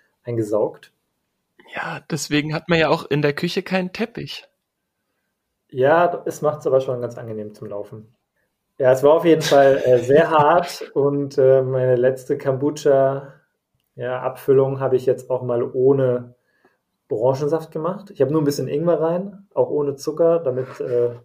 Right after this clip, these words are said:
Speaker 1: da gar nichts mehr gärt. Und ich musste erst eine bessere Lösung finden, die einfach kein Risiko mehr hat, dass da gefühlt mir irgendetwas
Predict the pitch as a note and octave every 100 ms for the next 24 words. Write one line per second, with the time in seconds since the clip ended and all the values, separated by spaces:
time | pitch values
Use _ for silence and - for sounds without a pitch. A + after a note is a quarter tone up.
0 | - - A2+ A#2+ B2 C3 B2 A#2 A#2 B2+
1 | - _ _ _ _ - _ - - B2+
2 | A#2+ D#3 D#3 C3+ C3 - C3+ C#3+ C#3+ C#3
3 | C3+ C3 D3 D3+ C#3+ C#3+ C3+ C3+ D3 C#3
4 | C#3 D#3 C3 C3+ A#2+ C#3 C#3 C3 C#3 C3+
5 | C3+ B2+ B2+ C3+ C#3 - C3 B2 A#2+ A#2+
6 | C3+ C3 C3 B2 B2+ - B2+ C3 -